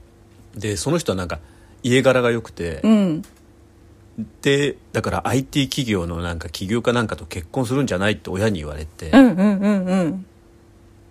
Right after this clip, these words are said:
Speaker 1: そしたらなんか、俺なんか金なんてあってもしょうがねえってっていうような出家だよね、西行って。
Speaker 2: あー、ですね。
Speaker 1: うん、だから恵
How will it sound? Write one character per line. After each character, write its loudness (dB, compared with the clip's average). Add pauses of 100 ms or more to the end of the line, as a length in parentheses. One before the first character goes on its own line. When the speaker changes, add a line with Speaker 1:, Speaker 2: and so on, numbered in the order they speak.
(140)
Speaker 1:
そ -4
し -4
た 4
ら 2
な 4
ん 0
か、 -4 (460)
俺 -12
な -8
ん -6
か -10
金 -8
な -2
ん -2
て -6
あ -4
っ -4
て -14
も -10
し -8
ょ -4
う 0
が 0
ね 2
え 4
っ -2
て -20 (420)
っ 0
て 4
い 2
う 0
よ 4
う 2
な -2
出 -8
家 -10
だ -8
よ -8
ね、 -4
西 -6
行 -16
っ -18 (180)
て。 -8
Speaker 2:
あ 4
ー、 -20
で 2
す -4
ね。 -2 (200)
Speaker 1:
う -6
ん、 -6
だ 0
か -6
ら -4
恵 -4